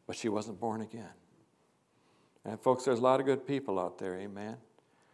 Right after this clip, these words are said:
who haven't discovered the truth about Jesus Christ,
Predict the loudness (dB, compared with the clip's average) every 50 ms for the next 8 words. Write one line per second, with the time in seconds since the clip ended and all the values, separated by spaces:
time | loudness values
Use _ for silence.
0 | _ -20 -10 -8 -6 -6 -2 0 0 2 2 2 0 -2 -2 -2 -4 -6 -6 -4
1 | -2 0 0 0 0 -2 -4 -4 -8 -12 -18 -20 -20 _ -20 -20 -20 -20 _ -20
2 | -20 _ _ _ -8 -8 -8 -8 -8 -2 2 2 2 2 2 -4 -10 -12 -8 -4
3 | -2 -2 -2 -2 -6 -8 -8 -8 -8 -10 -12 -16 -16 -16 -12 -10 -10 -10 -10 -12
4 | -16 -16 -16 -18 -18 _